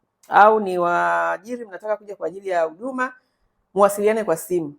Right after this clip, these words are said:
sio kwa message, wala D M, wala comment. Jitahidi sana kutumia namba zetu za simu. Namba zetu za simu zipo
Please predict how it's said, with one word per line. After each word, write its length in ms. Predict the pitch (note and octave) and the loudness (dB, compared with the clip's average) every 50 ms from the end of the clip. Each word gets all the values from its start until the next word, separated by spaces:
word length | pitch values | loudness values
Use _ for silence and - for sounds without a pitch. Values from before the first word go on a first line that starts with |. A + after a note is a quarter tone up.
| _ | _
sio 240 | _ - - G3+ F#3+ | _ -10 -6 -6 -4
kwa 140 | - D#3+ D3+ | -2 -4 -4
message, 720 | D#3 E3+ G3+ A#3 A#3 - B3+ B3 B3 A3+ A#3+ B3 B3 B3 | -2 -4 -6 -6 -4 -2 0 0 0 -2 -4 -6 -4 -4
wala 420 | G#3+ F3 E3 D3+ D3 C#3+ C#3 C#3 C#3 | -2 -2 -2 -2 -2 -4 -4 -6 -8
D 260 | D#3+ G#3 B3+ B3 B3 | -10 -10 -8 -4 -2
M, 280 | B3 A#3+ A#3+ B3 - A#3 | -2 -2 -2 -6 -10 -10
wala 340 | A#3 G#3+ E3+ D#3 D3 C#3+ E3 | -10 -8 -8 -8 -8 -8 -12
comment. 600 | - _ F#3+ G#3+ A#3 A#3+ A#3+ A#3+ A#3+ A#3+ A#3 - | -10 _ -6 -6 -6 -4 -6 -6 -8 -8 -10 -12
Jitahidi 540 | B3 A#3+ F#3 F3+ F3 - F3+ F#3 G#3 G#3 F3+ | -12 -12 -12 -12 -8 -4 -4 -4 -4 -6 -6
sana 240 | - G#3 G3 F#3+ | -6 -6 -6 -6
kutumia 280 | F3 D#3+ - D#3+ E3+ F#3 | -10 -14 -14 -12 -10 -10
namba 200 | E3+ D#3 C#3+ D3 | -8 -8 -8 -10
zetu 220 | C#3 D#3+ D#3+ - D3+ | -10 -10 -14 -16 -14
za 120 | C3 C#3+ | -14 -14
simu. 260 | - - - C#3+ C3+ | -14 -14 -14 -14 -14
Namba 220 | C#3+ D3 D3+ D#3+ D#3+ | -14 -12 -10 -10 -10
zetu 220 | F#3 G3+ G3+ F#3 | -10 -12 -12 -12
za 100 | E3 D#3 | -12 -12
simu 260 | D#3+ - F#3 F3+ E3 | -14 -14 -14 -14 -14
zipo 300 | D#3 E3 E3 - D#3+ D3 | -14 -14 -16 -16 -18 -18